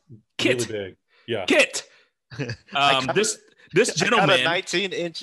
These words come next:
Speaker 3: white bass yesterday. Like, <laughs>
Speaker 2: He
Speaker 3: I'll,
Speaker 2: lit-, he
Speaker 3: I'll, I'll have to send you the picture
Speaker 2: Yeah.
Speaker 3: to verify, but I'm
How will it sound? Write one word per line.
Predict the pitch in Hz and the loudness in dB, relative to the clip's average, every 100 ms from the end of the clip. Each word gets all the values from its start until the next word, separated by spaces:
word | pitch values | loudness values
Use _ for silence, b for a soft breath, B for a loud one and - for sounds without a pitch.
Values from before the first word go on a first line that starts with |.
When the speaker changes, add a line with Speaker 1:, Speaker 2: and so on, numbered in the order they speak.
| - | -4
Speaker 3:
white | 135 143 120 | -2 -2 -2
bass | 127 127 - | 0 -2 -4
yesterday. | 107 104 113 98 90 95 b b b | -8 -8 -10 -12 -12 -16 b b b
Like, | 98 90 - _ - | -10 -10 -10 _ -18
<laughs> | - 233 - - - | -18 -16 -12 -12 -4
Speaker 2:
He | 143 | -2
Speaker 3:
I'll, | 143 | 0
Speaker 2:
lit-, | 147 175 147 | 0 0 -2
he | 165 | -4
Speaker 3:
I'll, | 165 175 - | -4 -2 -2
I'll | |
have | 175 190 | -2 -2
to | 165 | -4
send | 170 156 | -4 -4
you | 151 | -4
the | 135 | -4
picture | 151 135 139 | -6 -4 -2
Speaker 2:
Yeah. | 123 98 - _ | -2 -2 -8 _
Speaker 3:
to | 107 | -10
verify, | 104 135 131 120 117 113 | -4 -4 -2 -4 -4 -6
but | 98 - | -8 -6
I'm | 160 | -6